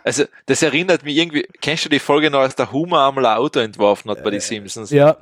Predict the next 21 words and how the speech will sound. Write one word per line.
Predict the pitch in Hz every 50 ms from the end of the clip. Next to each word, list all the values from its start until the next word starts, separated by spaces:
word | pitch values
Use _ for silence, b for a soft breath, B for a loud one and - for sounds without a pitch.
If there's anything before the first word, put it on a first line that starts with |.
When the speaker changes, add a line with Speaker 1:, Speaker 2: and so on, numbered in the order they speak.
| 117 - -
Speaker 2:
das | 143 131 - - 147
ist, | 143 135 -
da, | 147 135 135 131
damit | 127 139 131 143 147 139 -
ist | 139 - -
der | 147
Elon | 135 143 151 139 127 117
Musk | 117 123 139 - - -
jetzt | - 131 - -
auch | 117
verglichen | - - 107 - - 101 - - 117 98 101
worden, | 98 95 95 95
ja. | 95 101 110 107 110 - - -
Auf, | - 107 101 147
Speaker 1:
Ja, | 143 135
Speaker 2:
auf | -
Speaker 1:
das, | - 123 110 - - -
Speaker 2:
Twitter | - 120 - 117 113 101
hab | 104 101 104
ich's | 98 - -
gesehen. | - - 104 98 95 98 95 -